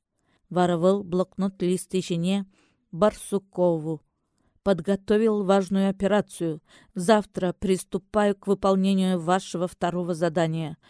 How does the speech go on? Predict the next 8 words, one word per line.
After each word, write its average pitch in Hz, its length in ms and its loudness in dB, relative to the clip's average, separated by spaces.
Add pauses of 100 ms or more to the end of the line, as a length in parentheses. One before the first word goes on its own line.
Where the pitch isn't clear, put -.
(180)
Подробности 202 720 0
сообщу 190 520 -2
дополнительно. 175 920 -2 (260)
С 175 140 -8
Дугласом 208 640 2
прошу 196 420 -2
прислать 196 640 -2
оружие 190 720 -2